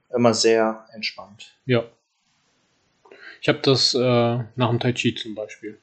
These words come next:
Speaker 1: Ja.
Speaker 2: Also das ist auch immer sehr harmonisierend für mich gewesen, wenn ich jetzt irgendwie extrem schlapp war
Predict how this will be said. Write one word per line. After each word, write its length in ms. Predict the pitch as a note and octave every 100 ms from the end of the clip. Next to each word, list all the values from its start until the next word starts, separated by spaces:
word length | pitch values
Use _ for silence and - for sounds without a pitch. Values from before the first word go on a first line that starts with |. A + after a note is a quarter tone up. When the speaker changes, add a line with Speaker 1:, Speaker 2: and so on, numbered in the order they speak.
| _ B2
Speaker 1:
Ja. 260 | A2+ - _ -
Speaker 2:
Also 180 | A2+ A2+
das 220 | A2 -
ist 140 | A#2
auch 160 | A2+ A2+
immer 220 | A#2 A2+
sehr 480 | A2+ A#2 A2+ A2 - _ _ _ _
harmonisierend 760 | A#2+ B2+ B2+ B2 B2+ C#3 B2
für 80 | A#2
mich 200 | A2+ -
gewesen, 240 | A2+ A2 A2
wenn 100 | A2
ich 60 |
jetzt 500 | G#2+ - - - - _
irgendwie 460 | - A#2 A#2 A2 - _ -
extrem 400 | A#2+ - A#2+ G#2+
schlapp 400 | - C#3 - -
war 420 | D#3 F3+ F3+